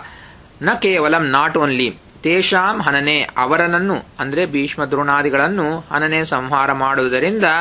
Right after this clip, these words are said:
ನ ಕೇವಲಂ ಪಾರತ್ರಿಕ ದುಃಖಂ, not only ಪರಲೋಕದ ದುಃಖ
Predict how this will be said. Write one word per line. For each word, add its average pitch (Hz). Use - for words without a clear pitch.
ನ 165
ಕೇವಲಂ 214
ಪಾರತ್ರಿಕ 180
ದುಃಖಂ, 147
not 160
only 202
ಪರಲೋಕದ 175
ದುಃಖ 156